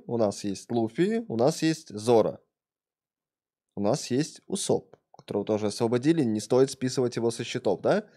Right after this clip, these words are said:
Э, Робин считать не буду. Пускай все это время я приму вот это так вот, вернее, под-, ну, просто предположу, что все это время она будет где-то как-то в заперти и не сможет где-то как-то им помочь,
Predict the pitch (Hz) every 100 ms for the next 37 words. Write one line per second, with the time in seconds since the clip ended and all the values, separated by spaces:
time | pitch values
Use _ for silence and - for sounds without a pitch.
0 | _ _ _ _ _ _ _ _ _ -
1 | 120 120 123 139 208 214 - - 151 151
2 | 147 131 104 87 - - 151 170 127 117
3 | 113 151 160 135 113 110 110 110 117 120
4 | 113 104 92 92 92 92 - 139 175 170
5 | 123 117 113 104 104 104 - 156 - 117
6 | 110 113 113 113 101 - 104 - 120 107
7 | 101 131 180 127 120 120 113 123 123 113
8 | 120 107 113 117 110 190 180 117 120 135
9 | 113 110 113 107 117 113 110 110 - -